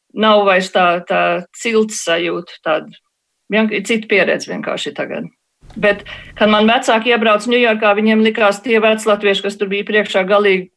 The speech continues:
kuku. Un tā noteikti jaunie latvieši skatās uz mums un domā, ka mēs esam galīgi jocīgi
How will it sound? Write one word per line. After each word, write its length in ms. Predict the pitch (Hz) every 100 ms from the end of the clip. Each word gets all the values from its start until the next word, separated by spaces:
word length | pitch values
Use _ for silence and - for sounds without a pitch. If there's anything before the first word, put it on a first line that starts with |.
| -
kuku. 480 | 240 233 160 170 - _ - 165
Un 220 | 180 185
tā 380 | - 190 190 185
noteikti 520 | 196 196 196 185 190
jaunie 220 | 196 196
latvieši 440 | 185 185 185 185 -
skatās 380 | 185 185 180
uz 120 | 185 180
mums 320 | 196 196 190
un 80 | 170
domā, 320 | 180 175 165
ka 80 | -
mēs 280 | 180 185 -
esam 320 | 147 - 156
galīgi 400 | 165 156 151 165
jocīgi 480 | 170 175 - 185